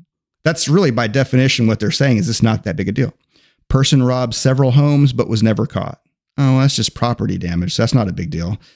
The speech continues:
That's why it's ambiguous. Like, there's no potential threat that could come from that. And if it is, then you're over the top crazy and, and threat sensitive, you conservative, you know, whatever. So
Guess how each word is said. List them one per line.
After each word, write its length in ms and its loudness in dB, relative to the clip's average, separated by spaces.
That's 140 -6
why 120 0
it's 140 -6
ambiguous. 640 -2
Like, 120 -2
there's 160 2
no 140 2
potential 420 0
threat 320 0
that 100 -6
could 140 -6
come 140 2
from 180 0
that. 180 -2
And 100 2
if 100 -4
it 100 2
is, 320 0
then 100 4
you're 160 4
over 200 2
the 80 0
top 260 -2
crazy 380 0
and, 240 4
and 180 0
threat 220 -2
sensitive, 520 -2
you 140 -2
conservative, 760 -2
you 120 -6
know, 180 -6
whatever. 320 -4
So 280 -2